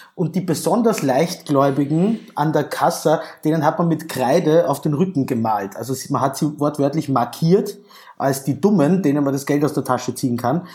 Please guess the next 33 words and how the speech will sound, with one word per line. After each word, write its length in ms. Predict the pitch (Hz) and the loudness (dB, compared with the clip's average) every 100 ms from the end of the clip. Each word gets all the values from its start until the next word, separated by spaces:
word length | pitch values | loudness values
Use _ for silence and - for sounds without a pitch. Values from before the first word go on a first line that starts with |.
| - - - | -20 -18 -8
Und 220 | 143 139 | -2 2
daher 180 | 131 156 | 2 2
kommt 220 | 151 - | -2 -2
zum 80 | 143 | -2
Beispiel 240 | 127 139 | -2 -2
Mark. 520 | 117 110 117 110 - - - | -2 0 0 0 -6 -18 -12
Und 140 | - 156 | -2 2
ein 240 | 151 - | 2 0
Gimmick 420 | 190 220 165 190 | 2 4 4 2
ist 220 | 160 151 - | -2 -4 0
genau 220 | 143 135 | 2 2
das, 220 | 147 - | 0 -2
also 360 | 151 139 - - | 2 2 0 -4
kommt 180 | - 170 | 0 0
aus 80 | 151 | 2
einem 160 | 151 143 | 0 2
ähnlichen 400 | 156 156 147 120 | 2 2 0 0
Background, 500 | 127 - 117 - - | 0 2 0 0 -4
ne? 60 | |
Also 200 | 127 135 | -4 -4
es 40 | 131 | -4
ist 60 | |
halt 140 | 139 - _ - - - 120 | -6 -8 _ -12 -10 -8 -2
einfach 300 | 156 165 - - _ | 0 -2 -4 -20 _
das 320 | 175 170 175 | 2 2 2
Ding 360 | 185 208 220 180 | 2 4 2 2
mit, 320 | 185 185 - | 0 0 -6
so 140 | 175 | -2
wie 80 | 160 | 0
sonst 300 | 151 165 - | 2 0 0
auch 200 | 147 - | -4 -2
Gimmicks, 480 | 175 175 180 175 - | 2 4 4 2 -2
irgendwelche 500 | 160 156 147 151 139 | -2 0 0 0 -2